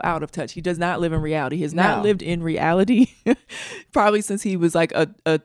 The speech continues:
Speaker 1: twelve-year-old kid and, you know, watching his,
Speaker 2: Does he
Speaker 1: his
Speaker 2: have a
Speaker 1: mother.
Speaker 2: woman?
Speaker 1: Um,
Speaker 2: Is he married or got a significant other?
Speaker 1: No, he's
Speaker 2: Got a
Speaker 1: not. He's not married. I know he had a long time, a long time girlfriend that he had a
Speaker 2: Okay.
Speaker 1: bunch of kids with, and then,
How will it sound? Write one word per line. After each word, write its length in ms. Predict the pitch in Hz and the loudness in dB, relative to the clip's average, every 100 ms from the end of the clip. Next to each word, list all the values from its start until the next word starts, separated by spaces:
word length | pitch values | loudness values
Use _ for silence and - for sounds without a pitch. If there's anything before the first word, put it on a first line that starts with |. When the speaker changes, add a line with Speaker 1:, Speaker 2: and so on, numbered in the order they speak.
| - | -6
Speaker 1:
twelve-year-old 680 | - 196 180 175 165 156 | 0 2 4 2 2 0
kid 380 | - 175 123 - | -2 -4 -4 -4
and, 280 | 160 147 - 202 | -8 -8 -6 -2
you 80 | |
know, 140 | 190 160 | 2 4
watching 300 | 170 165 160 | 4 2 -2
his, 140 | 156 | 0
Speaker 2:
Does 160 | 254 285 | 2 4
he 60 | 403 | 2
Speaker 1:
his 100 | 392 | 2
Speaker 2:
have 60 | |
a 240 | 320 330 381 | 2 2 0
Speaker 1:
mother. 100 | 359 | -2
Speaker 2:
woman? 260 | 381 415 427 427 _ _ _ _ _ _ _ _ _ - | -4 -8 -12 -16 _ _ _ _ _ _ _ _ _ 4
Speaker 1:
Um, 340 | 208 202 196 185 | 6 8 6 4
Speaker 2:
Is 40 | |
he 80 | 370 | 4
married 480 | 269 233 285 294 285 | 2 0 0 -2 -4
or 260 | 226 190 - _ | -4 -6 -10 _
got 160 | 202 214 | -2 -2
a 20 | |
significant 600 | 214 208 220 196 226 220 _ - | -2 -6 -6 -6 -8 -8 _ 2
other? 420 | 208 214 233 240 - - | 2 2 -6 -10 -10 -2
Speaker 1:
No, 360 | 185 175 160 | 2 2 -2
he's 140 | 185 226 | -2 0
Speaker 2:
Got 120 | 208 | 4
a 20 | |
Speaker 1:
not. 240 | 247 247 | 4 2
He's 220 | 220 285 311 | -2 -2 -2
not 240 | 302 202 | -6 -2
married. 500 | 208 214 214 214 214 | -2 0 0 0 0
I 120 | 190 | 0
know 160 | 214 233 | 0 0
he 180 | 240 339 | -2 -6
had 160 | 403 508 403 | -4 -4 -4
a 40 | |
long 320 | 151 180 226 | -2 -4 -4
time, 340 | - 226 226 - | -6 -6 -6 -6
a 80 | 165 | -6
long 580 | 160 175 208 220 214 214 _ | -4 -2 -2 -2 -6 -10 _
time 260 | 214 196 190 | -4 -2 0
girlfriend 480 | 185 175 - 170 165 | 0 0 0 -2 0
that 140 | 160 | 0
he 60 | 170 | 2
had 80 | 170 | 2
a 40 | |
Speaker 2:
Okay. 40 | 170 | 0
Speaker 1:
bunch 160 | 170 | -4
of 80 | 175 | -6
kids 300 | - 170 - | -2 -2 0
with, 340 | 160 160 156 | 4 4 4
and 160 | 151 151 | -2 -2
then, 320 | 165 165 160 | 0 0 -2